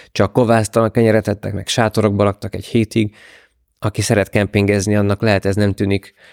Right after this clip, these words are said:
nehézségnek, de valószínűleg azért ez kényelmetlenséget jelentett nekik, és erre emlékeztek vissza. De sok más ünnepkor pedig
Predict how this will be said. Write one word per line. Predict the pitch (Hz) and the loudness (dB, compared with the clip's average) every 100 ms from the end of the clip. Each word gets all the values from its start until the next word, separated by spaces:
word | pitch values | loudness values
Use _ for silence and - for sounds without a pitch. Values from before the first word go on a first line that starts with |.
| _ _ | _ _
nehézségnek, | - 113 101 110 - 127 123 120 | -4 0 2 2 2 2 4 2
de | 107 | 2
valószínűleg | 104 113 104 - 101 101 | 2 2 0 0 2 2
azért | 104 101 110 | 2 0 0
ez | - | -4
kényelmetlenséget | - 104 92 95 - 101 - 98 98 | 0 0 2 -2 -6 -10 -8 -10 -6
jelentett | 104 101 101 104 | -6 -6 -8 -8
nekik, | 107 107 101 | -4 -2 -2
és | 101 | -2
erre | 101 98 | -2 -2
emlékeztek | 101 104 104 104 - 101 | -4 -4 -6 -8 -10 -12
vissza. | 104 113 - 117 110 _ _ _ - - _ - | -8 -8 -2 -2 -4 _ _ _ -20 -20 _ -8
De | 135 110 110 - - | 0 2 2 0 -8
sok | - 135 - | -2 0 2
más | 131 104 - | 2 2 0
ünnepkor | 101 101 104 - 120 | 0 0 -2 0 -2
pedig | - 120 120 117 | 2 2 2 0